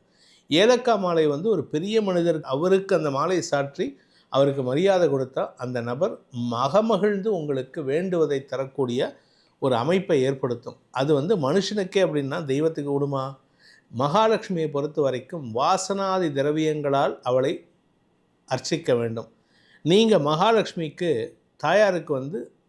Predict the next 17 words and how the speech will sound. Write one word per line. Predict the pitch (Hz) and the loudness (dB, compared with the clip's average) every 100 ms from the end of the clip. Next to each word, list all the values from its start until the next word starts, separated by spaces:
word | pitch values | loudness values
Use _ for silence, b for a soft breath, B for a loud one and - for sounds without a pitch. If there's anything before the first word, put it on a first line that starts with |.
| - | -6
ஏலக்காய் | 131 190 220 220 185 | 2 4 2 0 -2
மாலை | 151 143 156 | 0 -4 -4
சாற்றி | 143 135 160 | -4 -6 -4
வழிபடணும். | 131 123 123 110 113 226 - _ b b b - | 0 0 0 -4 -8 -12 -18 _ b b b -2
விநாயகருக்கும் | 147 226 262 233 208 175 247 | 2 4 4 4 2 -2 -4
ஏலக்காய் | 202 151 175 185 185 156 | 0 2 2 0 -2 -2
மாலை | 143 208 | -2 -4
சனிக்கிழமை | - - 156 202 208 175 143 | -6 -6 -4 -4 0 0 0
அன்னைக்கு, | 131 127 - - | -4 -8 -12 -14
மகாலட்சுமி | 123 123 160 165 160 160 143 | -8 -2 2 2 2 -2 -2
தாயாருக்கு | 147 143 143 139 165 | 2 4 4 0 -2
வெள்ளிக்கிழமை, | 165 127 143 139 123 110 160 - _ b b b | 0 0 -2 -2 -4 -2 -8 -12 _ b b b
விநாயகருக்கு | - 143 208 220 202 160 - 214 | -2 2 4 4 4 2 -2 -6
சனிக்கிழமை. | - 143 151 151 123 120 120 | -2 0 0 2 0 0 -4
எத்தனை | 151 170 220 214 | -4 -2 0 2
வாரம் | 180 170 | 2 0
பண்ணணும் | 151 139 135 | -2 -4 -6